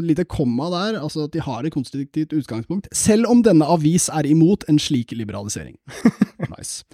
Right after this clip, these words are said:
Speaker 1: Eh, de, og så fortsetter de. «De som vil fremsnakke narkotika fordi de mener det har noe å tilføre samfunnet, er på et villspor.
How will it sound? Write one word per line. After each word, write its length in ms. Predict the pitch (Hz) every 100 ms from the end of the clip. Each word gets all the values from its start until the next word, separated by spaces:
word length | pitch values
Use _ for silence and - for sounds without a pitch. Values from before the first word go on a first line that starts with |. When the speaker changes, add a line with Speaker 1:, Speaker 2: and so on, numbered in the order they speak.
| _ _ _ -
Speaker 1:
Eh, 240 | 143 151
de, 160 | 156 185
og 140 | 170 180
så 120 | 202
fortsetter 320 | 170 147 131
de. 80 | 135
«De 180 | 147 190
som 220 | 226 226 -
vil 240 | 160 180
fremsnakke 640 | 151 - 185 131 - 123 147
narkotika 480 | 156 123 110 117 156
fordi 200 | 151 131
de 80 | 160
mener 320 | 165 120 110
det 100 | 151
har 100 | 147
noe 220 | 147 117 135
å 60 |
tilføre 480 | - 127 107 - 135
samfunnet, 400 | - 135 127 160
er 160 | 120 131
på 220 | - 147
et 140 | 156 -
villspor. 540 | 160 104 - 90 104